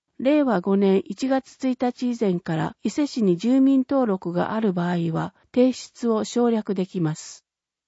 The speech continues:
就学援助受給世帯、就学援助費申請に伴う認定結果について、通知、の写し。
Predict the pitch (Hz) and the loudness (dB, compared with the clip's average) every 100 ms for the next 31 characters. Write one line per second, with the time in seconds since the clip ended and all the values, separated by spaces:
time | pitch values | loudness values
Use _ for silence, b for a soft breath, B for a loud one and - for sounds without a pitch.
0 | _ _ _ _ _ _ _ - - 302 | _ _ _ _ _ _ _ -8 0 2
1 | 302 294 - - 277 262 196 175 190 196 | 2 -2 -2 0 2 2 2 0 -2 -2
2 | 262 254 - 233 185 165 - _ _ _ | 0 0 0 -4 -2 -4 -6 _ _ _
3 | _ _ - - 285 277 277 - 277 277 | _ _ -10 0 2 4 0 0 2 4
4 | 269 269 226 180 - 233 226 233 226 214 | 4 2 -2 -4 0 0 2 2 4 4
5 | 196 202 196 190 185 180 180 247 254 269 | 2 2 4 4 4 4 4 2 2 0
6 | 254 - 247 _ 190 170 156 196 156 - | 0 0 -6 _ 0 0 0 -2 -2 -2
7 | - - _ _ - 214 190 - 170 - | -8 -8 _ _ -2 -2 -2 -4 -4 -6
8 | _ _ _ - 233 226 - 185 - 151 | _ _ _ -2 0 0 -2 -8 -8 -10